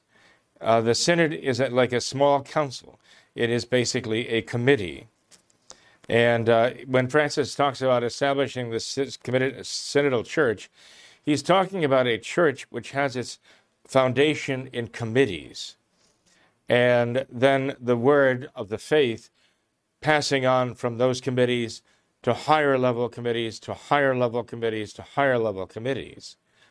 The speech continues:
essentially, is what he's saying here. He says the first level begins on the level of the particular churches throughout the world, the second level is that of ecclesiastical provinces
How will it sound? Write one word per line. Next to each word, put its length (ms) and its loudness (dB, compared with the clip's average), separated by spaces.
essentially, 680 -2
is 120 0
what 120 4
he's 160 0
saying 420 0
here. 240 -20
He 100 0
says 220 4
the 120 2
first 380 2
level 220 2
begins 560 -4
on 420 2
the 160 2
level 280 4
of 100 0
the 80 -2
particular 640 0
churches 580 -2
throughout 260 -4
the 80 -8
world, 380 0
the 80 -6
second 420 2
level 360 2
is 180 -8
that 180 4
of 80 0
ecclesiastical 840 -2
provinces 960 -2